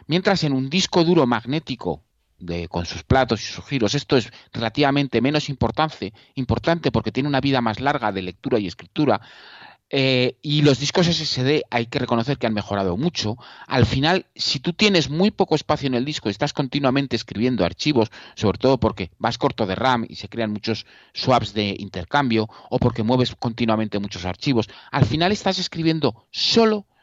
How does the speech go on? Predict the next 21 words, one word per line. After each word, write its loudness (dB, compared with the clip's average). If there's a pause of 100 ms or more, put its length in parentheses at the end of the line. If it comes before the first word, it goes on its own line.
(100)
sobre 2
una -2
sección 0 (320)
muy 0
pequeña, 0 (380)
a-, -8
escribiendo, 2
borrando, 0
escribiendo, -2
borrando, 0 (400)
de 2
ese -2
disco -2
duro. -2
Con 4
lo 4
cual, 2 (420)
es -6
mucho -2
más 2
fácil -2